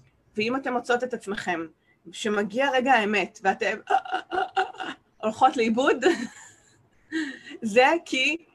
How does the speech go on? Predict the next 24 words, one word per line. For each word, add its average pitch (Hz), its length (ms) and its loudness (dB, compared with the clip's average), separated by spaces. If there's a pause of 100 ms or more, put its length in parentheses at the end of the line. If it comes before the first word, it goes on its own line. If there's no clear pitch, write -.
(120)
צריך 214 400 2
לעשות 247 440 4
הכנה 190 400 0
לפעולה. 190 360 4 (220)
סבבה? 240 340 4 (1400)
מי 311 260 4
שרוצה 269 440 2 (180)
לעשות 247 560 0
את 190 80 -2
זה 190 260 0
איתי 233 420 -8
ביחד 208 640 2 (120)
ברמת 180 560 -2
ה-, 175 300 2
להכניס 233 640 -4
את 196 140 -8
ההרגלים 196 680 0 (100)
לדרייב, 185 640 -2 (560)
אז 196 100 -12
שתדעו 214 580 -4
שיום - 380 -4
ראשון 339 240 0
הבא 254 300 4 (420)
מתחיל 262 640 -4